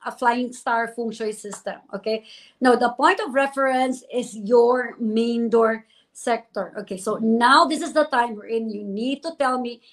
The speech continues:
your main door sector. Okay, I know that Sources is northeast, and Jace Cruz, I think that's something like southeast. Mine is southwest.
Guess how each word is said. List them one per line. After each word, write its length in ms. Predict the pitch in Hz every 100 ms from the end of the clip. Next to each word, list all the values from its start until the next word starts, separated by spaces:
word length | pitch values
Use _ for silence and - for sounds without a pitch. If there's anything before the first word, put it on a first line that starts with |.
| _ -
your 160 | 262 262
main 280 | 226 226 220
door 120 | 208
sector. 500 | - 208 - 190 190
Okay, 140 | 190 208
I 160 | 220
know 200 | 226 254
that 180 | 269 311 - _ _
Sources 460 | - 277 277 285 285
is 160 | 277
northeast, 920 | 269 262 262 262 262 262 262 262 262 220
and 140 | 226 220
Jace 260 | 285 294
Cruz, 300 | - 311 311
I 140 | 277 269
think 300 | 302 302 302 _ _ _ _
that's 160 | 269 262
something 460 | 269 277 285 277
like 300 | 240 220 220 -
southeast. 800 | 262 262 294 269 294 294 294 254
Mine 480 | 254 262 311 381
is 160 | 392 -
southwest. 840 | 277 277 277 262 262 262 254 254